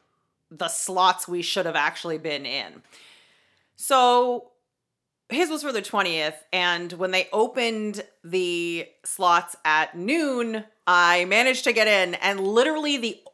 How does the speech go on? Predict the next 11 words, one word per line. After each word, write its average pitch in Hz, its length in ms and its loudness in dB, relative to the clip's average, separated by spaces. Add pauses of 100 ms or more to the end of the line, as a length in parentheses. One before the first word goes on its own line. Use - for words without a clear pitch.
(140)
first 302 360 2
day 285 220 8
available 247 540 6
was 202 180 0
February 262 600 4
twenty-third, 233 880 0
which 208 240 -4
was 196 220 0
six - 320 -2
weeks 302 240 -2
before 233 680 4